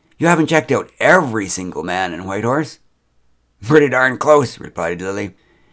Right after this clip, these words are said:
"It's rare that I meet a guy that either I haven't been out with already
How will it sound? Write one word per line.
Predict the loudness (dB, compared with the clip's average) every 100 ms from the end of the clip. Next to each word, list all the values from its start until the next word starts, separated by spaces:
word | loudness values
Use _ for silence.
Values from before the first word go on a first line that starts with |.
| _ _ -10
"It's | -8 -4
rare | -2 2
that | 2
I | 2
meet | 2 2
a |
guy | 0 2 2 0
that | -2 -2
either | -2 0
I | 0
haven't | 0 0 0
been | 0
out | 2 0
with | -2
already | 0 0 2 0 0 -4